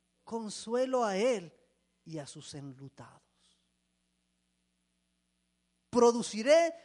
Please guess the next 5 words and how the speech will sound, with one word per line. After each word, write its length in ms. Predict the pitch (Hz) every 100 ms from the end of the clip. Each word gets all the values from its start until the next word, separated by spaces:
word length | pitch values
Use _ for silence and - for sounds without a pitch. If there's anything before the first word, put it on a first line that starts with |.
| -
fruto 520 | - 320 403 403 339
de 120 | 254
labios, 760 | 214 202 175 160 135 - - - - _ _
paz, 680 | 302 339 302 190 - - - _ - - _
paz 460 | - 330 381 359 -